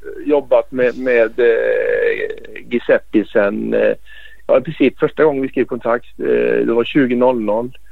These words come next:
Vi åkte dagen, dagen efter, och då finaldagen V M i Tibro. Eh, drog jag och Magnus ner till, eh, min kollega då, till,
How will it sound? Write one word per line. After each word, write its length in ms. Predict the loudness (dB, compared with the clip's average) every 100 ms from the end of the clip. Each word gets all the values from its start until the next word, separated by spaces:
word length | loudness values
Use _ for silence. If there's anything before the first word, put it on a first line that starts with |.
| -18 -12 0
Vi 140 | 2
åkte 280 | 2 2 2
dagen, 460 | 4 4 2 -4 -12 -16 -16 -16 -16 -16 -16 -18 -14
dagen 400 | 0 2 2 0
efter, 500 | -8 -14 -14 -8 -6
och 100 | -6
då 140 | -6 -6 -4
finaldagen 960 | 0 0 2 0 0 -2 -6 -10 -12 -14 -8 0
V 140 | 0
M 120 | 0 -4 -12 -14 -10
i 200 | -6 -6
Tibro. 440 | 0 4 4 0 -6 -12 -16 -16 -16 -16 -14 -2
Eh, 220 | 4 4
drog 280 | 4 0 2
jag 140 | 4
och 80 | 4
Magnus 360 | 2 -4 -10 -6
ner 140 | -6
till, 440 | -2 -2 0 -2 -4
eh, 160 | -6
min 180 | -6 -6
kollega 420 | -2 0 2 0
då, 220 | 0 -4
till, 600 | -4 0 0 0 -2 -4